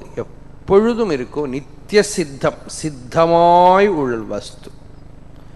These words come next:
எப்பவும் இருக்கும். இப்ப இருக்கு, நீங்க இப்ப கேட்டுட்டே இருக்கிறது அது இருக்கு. அதுதான் கேட்கறது.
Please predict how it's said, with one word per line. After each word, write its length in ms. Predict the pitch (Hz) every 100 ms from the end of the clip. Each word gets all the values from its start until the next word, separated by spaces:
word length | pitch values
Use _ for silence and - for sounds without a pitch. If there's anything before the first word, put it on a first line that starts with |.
| - - - -
எப்பவும் 480 | 127 135 - 202 220
இருக்கும். 260 | 135 127 -
இப்ப 380 | 120 - -
இருக்கு, 260 | 233 160 -
நீங்க 180 | 113 117
இப்ப 240 | 107 - 156
கேட்டுட்டே 580 | 143 147 156 170 190
இருக்கிறது 320 | 226 214 185 170
அது 140 | 120
இருக்கு. 240 | 123 - - - - -
அதுதான் 420 | - 120 151 214 233
கேட்கறது. 500 | 160 147 160 127